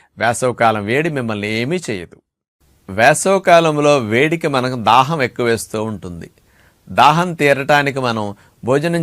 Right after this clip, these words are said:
చేసేటప్పుడు నీళ్లు త్రాగేస్తూ ఉంటాం, కానీ పొట్ట పట్టదు, దాహం తీరదు. నీళ్లు త్రాగాలనిపిస్తుంది, మరి దాహం తీరకుండా పొట్ట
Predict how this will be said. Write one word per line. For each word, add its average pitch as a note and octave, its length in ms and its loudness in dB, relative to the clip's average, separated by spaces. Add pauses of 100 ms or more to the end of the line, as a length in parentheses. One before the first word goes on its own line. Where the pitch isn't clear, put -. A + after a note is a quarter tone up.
(100)
చేసేటప్పుడు C3+ 600 0
నీళ్లు B2+ 280 -4
త్రాగేస్తూ A#2 520 -2 (100)
ఉంటాం, F2+ 300 -8 (380)
కానీ C3+ 180 -2 (100)
పొట్ట A#2+ 220 0 (140)
పట్టదు, E3+ 340 0 (160)
దాహం B2+ 280 2 (140)
తీరదు. F#2+ 380 -2 (180)
నీళ్లు D3+ 280 -2
త్రాగాలనిపిస్తుంది, F3 1000 2 (460)
మరి B2+ 180 -2 (120)
దాహం C#3+ 300 2 (100)
తీరకుండా E3 560 2
పొట్ట C3 220 -2